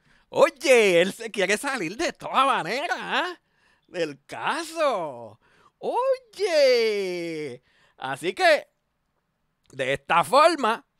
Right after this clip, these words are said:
la defensa de Pérez insistió, insistió, perdón, en la desestimación de la acusación federal por corrupción al recalcar que los pagos no fueron sobornos, sino parte de las contribuciones que Santa María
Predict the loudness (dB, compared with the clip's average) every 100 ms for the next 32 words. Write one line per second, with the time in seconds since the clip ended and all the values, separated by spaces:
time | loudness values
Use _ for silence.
0 | _ _ _ _ -6 -4 -4 -6 -8 -8
1 | -4 -4 -4 -4 -4 -6 _ _ _ -14
2 | -12 -6 -2 0 -2 -4 -8 -8 -10 -2
3 | 0 -2 _ -8 -4 -6 -6 2 4 4
4 | 0 -2 -4 _ _ -20 -20 _ 0 0
5 | 0 -2 0 2 2 -2 -2 -2 -2 -2
6 | -4 -4 2 4 4 2 0 -2 -2 -2
7 | -6 -4 -4 -2 0 0 0 -4 0 -2
8 | -2 -4 -2 -2 2 4 6 6 2 2
9 | 0 2 0 0 -6 _ _ -2 2 2
10 | 2 2 4 4 4 0 2 2 2 4
11 | 4 8 6 6 0 -2 _ _ -10 -6
12 | -2 -2 -2 -2 -2 -2 -2 0 0 0
13 | -2 -6 -6 -4 -2 -4 -2 -2 -2 -4
14 | _ -6 -2 -4 -2 -2 0 -2 -2 -4